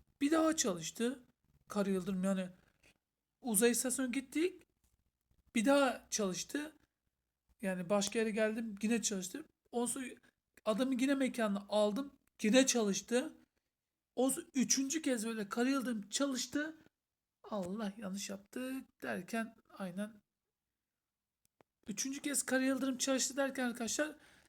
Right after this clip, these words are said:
e, uzay istasyonunda ise Kara Yıldırım ek özelliği çalıştı bu sefer. Yani nasıl bir acayip şansa bu sefer de Kara Yıldırım'ın ek özelliği çalıştı. Yani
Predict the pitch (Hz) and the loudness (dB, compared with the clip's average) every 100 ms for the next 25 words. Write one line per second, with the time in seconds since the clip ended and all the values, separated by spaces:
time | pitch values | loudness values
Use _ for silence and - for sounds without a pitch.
0 | _ - 196 196 202 226 277 277 277 262 | _ -8 -2 0 0 2 4 4 2 0
1 | 269 262 285 294 277 - 320 - 277 277 | 0 -2 -6 -6 -2 -2 -2 0 2 4
2 | 269 294 320 294 208 285 294 311 302 233 | 4 0 0 -2 0 2 4 2 2 0
3 | 170 160 175 160 - 165 170 - - - | -2 -6 -8 -8 -8 -8 -12 -4 -4 -4
4 | - - 214 220 247 254 - 202 202 220 | -12 -6 -4 -2 -2 -4 -2 0 2 2
5 | 214 - 269 285 - 277 320 - _ _ | 2 2 2 0 0 0 -2 -10 _ _
6 | _ _ _ _ - 269 277 302 269 262 | _ _ _ _ -2 0 0 -2 -2 0
7 | 269 262 269 277 240 226 247 262 262 - | 0 0 -4 -4 -6 -4 -2 0 0 0
8 | 262 226 196 294 320 320 - _ _ _ | -2 -2 -4 -4 -6 -8 -20 _ _ _
9 | _ _ _ 220 247 262 | _ _ _ -2 0 -2